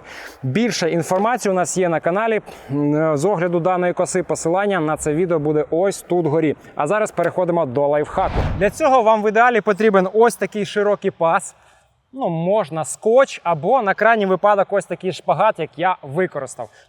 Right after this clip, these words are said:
Потім вам буде потрібна ваша зарядна станція. Так, саме зарядна станція, все правильно, тому що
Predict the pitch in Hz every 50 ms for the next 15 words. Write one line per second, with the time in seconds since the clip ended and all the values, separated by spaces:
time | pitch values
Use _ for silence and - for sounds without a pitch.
0 | _ - 269 277 - 285 247 196 202 226 226 214 202 208 185 - 202 185 - 202
1 | 220 202 214 202 160 127 160 175 208 220 - - 196 156 160 175 180 185 190 175
2 | 190 190 - - - 214 202 180 - - 135 110 _ _ - _ _ _ _ _
3 | _ _ _ - 175 226 240 196 - _ _ _ _ - - - 180 208 226 240
4 | 226 208 170 165 180 180 190 214 214 185 208 202 - - 247 233 226 185 - 170
5 | 160 147 - 202 190 - 240 240 233 208 175 156 143 - 170 185 196 - - 185
6 | 151